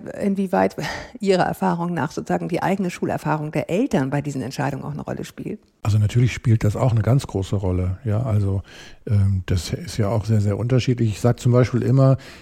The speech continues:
Speaker 2: fast jeder von uns hat einen Lehrer, eine Lehrerin erlebt, der von besonders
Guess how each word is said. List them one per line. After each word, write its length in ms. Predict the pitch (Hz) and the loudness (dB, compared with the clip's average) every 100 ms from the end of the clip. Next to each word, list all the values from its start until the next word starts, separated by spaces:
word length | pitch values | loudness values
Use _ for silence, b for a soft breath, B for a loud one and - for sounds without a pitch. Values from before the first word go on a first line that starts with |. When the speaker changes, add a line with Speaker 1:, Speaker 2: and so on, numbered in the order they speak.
| B | B
Speaker 2:
fast 380 | - - 135 - | -8 -2 -2 2
jeder 240 | 135 135 127 | 4 6 4
von 180 | 127 | 2
uns 260 | 131 131 131 | 0 0 2
hat 140 | 127 | 2
einen 280 | 117 113 135 | 2 2 4
Lehrer, 280 | 113 127 123 | 4 4 4
eine 160 | 123 120 | 2 2
Lehrerin 460 | 117 120 127 120 | 4 4 2 2
erlebt, 400 | 123 113 113 - | 2 2 2 2
der 120 | 113 | 2
von 220 | 104 120 110 | 2 2 2
besonders 680 | 104 107 127 131 127 - | 2 4 4 4 2 -2